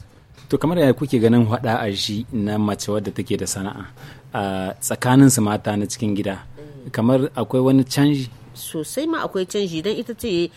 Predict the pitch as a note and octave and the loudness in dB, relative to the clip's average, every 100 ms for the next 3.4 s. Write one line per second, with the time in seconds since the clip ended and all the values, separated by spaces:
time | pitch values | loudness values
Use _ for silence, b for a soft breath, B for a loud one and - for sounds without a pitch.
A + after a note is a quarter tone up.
0 | B B B - D3 E3+ D3 C3 D#3 C3 | B B B -8 -4 -4 -2 -4 -4 -2
1 | A#2+ D#3 E3 D#3+ E3+ - - - - - | -2 -2 -4 -2 -2 -6 -20 -20 -20 -18
2 | - F#3+ - C#3 G3 E3+ - - - G#2+ | -10 -8 -8 -8 -6 -6 -6 -8 -8 -10
3 | G2+ G2 G2+ | -12 -12 -14